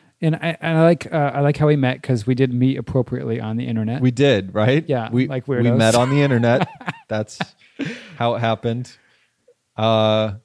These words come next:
Speaker 2: and you're saying I initiated it, right?
Speaker 1: Okay, well, you were the one that commented on my blog the first
Speaker 2: That's
Speaker 1: time.
Speaker 2: because I was following your blog before you were following mine. I'm pretty sure
Speaker 1: That's, that might be true.
Speaker 2: that's true.
Speaker 1: That might be true. But we were both, like, blogging about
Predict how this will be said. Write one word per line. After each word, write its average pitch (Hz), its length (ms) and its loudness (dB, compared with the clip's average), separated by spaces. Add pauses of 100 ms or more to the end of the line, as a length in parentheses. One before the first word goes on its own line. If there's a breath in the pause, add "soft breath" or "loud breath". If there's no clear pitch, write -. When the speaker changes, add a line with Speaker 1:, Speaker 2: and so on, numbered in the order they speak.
(380)
Speaker 2:
and 147 180 0
you're 196 120 4
saying 156 440 -2 (840)
I 131 160 -2
initiated 110 720 -4
it, 82 220 -16 (260)
right? 127 300 -2
Speaker 1:
Okay, 175 180 2
well, 151 120 2
you 185 120 2
were 196 100 6
the 175 80 0
one 160 140 0
that 139 140 -4
commented 131 460 -4
on 113 460 -8
my 127 140 -10
blog 110 300 -6
the 101 80 -16
first 104 260 -16
Speaker 2:
That's 147 200 0
Speaker 1:
time. - 40 -14
Speaker 2:
because 156 260 -2
I 127 120 4
was 123 180 0
following 120 420 -2
your 104 160 -2
blog 98 300 -4
before 95 320 -8
you 95 160 -6
were 90 140 -8
following 90 500 -14
mine. 90 260 -14
I'm 90 120 -14
pretty 120 340 -6
sure 139 220 -6
Speaker 1:
That's, 69 160 -12
that 143 140 -8
might 135 180 -6
be 123 80 -8
true. - 140 -14
Speaker 2:
that's - 180 -12
true. - 400 -16
Speaker 1:
That 139 100 -8
might 131 140 -6
be - 60 -16
true. 123 100 -8
But 127 100 -6
we 160 140 2
were 170 40 0
both, 202 160 0
like, 165 320 -2
blogging 143 720 -4
about 131 500 -4